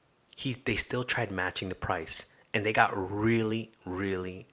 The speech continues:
close. So, for me, uh,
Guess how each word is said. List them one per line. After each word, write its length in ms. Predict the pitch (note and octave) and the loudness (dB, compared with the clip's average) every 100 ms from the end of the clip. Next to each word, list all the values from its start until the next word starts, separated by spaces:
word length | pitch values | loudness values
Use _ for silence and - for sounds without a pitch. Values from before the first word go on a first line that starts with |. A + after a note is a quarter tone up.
| - | -10
close. 600 | - E2+ D#2+ F#2+ - - - - - _ _ _ _ _ _ | -4 -2 -2 4 4 4 -2 -20 -20 _ _ _ _ _ _
So, 340 | - C3+ C3 - - _ _ _ _ - _ - - _ _ - - | 0 2 2 -4 -20 _ _ _ _ -20 _ -20 -20 _ _ -20 -20
for 140 | - B2+ | -2 2
me, 340 | C#3 C3+ - - | 4 2 0 0
uh, 480 | G2+ G2+ G2 F#2 | 0 2 0 -2